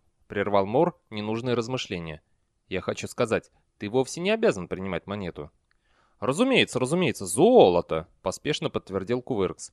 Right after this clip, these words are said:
"Самое настоящее золото. Мне просто стало интересно, откуда берутся такие монеты, вот и всё". "Если бы я тебе сказал, ты бы всё равно не поверил", ответил Мор. "В котором часу здесь бывает заход солнца?" "Обычно нам удаётся воткнуть его между днём и ночью".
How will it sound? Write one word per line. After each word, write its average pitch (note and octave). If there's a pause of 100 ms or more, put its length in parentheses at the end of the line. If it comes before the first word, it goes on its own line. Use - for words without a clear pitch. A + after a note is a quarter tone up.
(160)
"Самое G3
настоящее D#3+
золото. F#2 (420)
Мне F#3
просто F#3+
стало F3+
интересно, A#2+ (360)
откуда F#3+
берутся C3+
такие -
монеты, A2
вот G#3
и C#3
всё". B2+ (960)
"Если G2
бы F#2
я C3
тебе A#2
сказал, E3+ (260)
ты D#3
бы D#3+
всё -
равно F#3
не B2+
поверил", D#2+ (240)
ответил A#2
Мор. F2+ (680)
"В -
котором A#3+
часу G#3+
здесь F#3
бывает F3
заход E3
солнца?" D#3 (300)
"Обычно G#2
нам F#3
удаётся A3+
воткнуть G3
его F3+
между F3+
днём G3+
и -
ночью". F2+